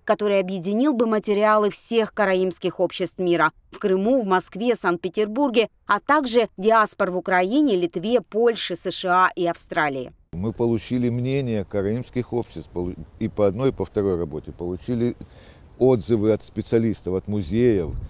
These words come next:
Speaker 2: от историков, от архивистов и от караимских обществ.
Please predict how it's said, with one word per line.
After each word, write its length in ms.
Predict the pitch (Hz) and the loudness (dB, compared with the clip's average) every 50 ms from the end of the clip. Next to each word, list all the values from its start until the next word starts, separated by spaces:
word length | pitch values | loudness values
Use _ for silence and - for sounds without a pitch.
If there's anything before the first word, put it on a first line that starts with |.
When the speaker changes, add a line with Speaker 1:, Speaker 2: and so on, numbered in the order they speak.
| - - - - | -10 -12 -8 -6
Speaker 2:
от 180 | - 95 90 104 | -4 -4 -4 -4
историков, 640 | 101 - - - 123 120 107 107 - - - - - | -6 -6 -2 0 2 4 4 4 6 6 6 6 6
от 80 | - - | 6 4
архивистов 600 | 123 - - - 127 151 147 - - 113 - 110 | 2 2 0 2 2 2 2 2 0 0 2 4
и 80 | 117 117 | 4 4
от 160 | 117 - - | 4 4 4
караимских 560 | 110 110 104 120 127 117 - - 123 - - | 2 2 2 2 0 -2 -2 -2 -2 0 2
обществ. 400 | 104 90 87 - - 67 - - | 0 0 0 0 0 0 -2 -4